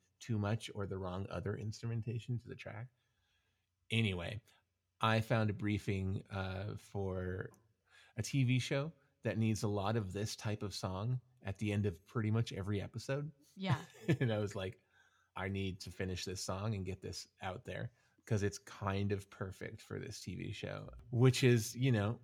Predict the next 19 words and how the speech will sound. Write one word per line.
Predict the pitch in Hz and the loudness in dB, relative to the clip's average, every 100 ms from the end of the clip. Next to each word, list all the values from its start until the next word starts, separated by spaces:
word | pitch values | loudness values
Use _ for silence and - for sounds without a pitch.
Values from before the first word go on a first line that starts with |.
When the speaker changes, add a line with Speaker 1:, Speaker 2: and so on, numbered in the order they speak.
| - | 0
Speaker 1:
it's, | 110 - - | 0 0 0
it's | 107 - | 0 0
a | 104 | 0
kick | 113 - | 0 2
in | 107 | 2
my | 104 | 2
pants, | - 104 98 107 | 2 2 2 -4
fighting | - 98 95 98 98 | -4 -2 0 0 -2
my | 92 | -2
imposter | 90 - 92 - 98 | -4 -4 -8 -6 -6
syndrome | - 92 92 92 90 | -4 -2 -2 -2 -2
and | 90 90 | -2 -2
my | 90 90 90 - - | -2 -4 -4 -6 -6
not | 92 - | -6 -4
wanting | 95 92 92 | -6 -6 -6
to | |
fuck | - 92 90 | -6 -8 -6
it | |
up. | 90 - | -8 -10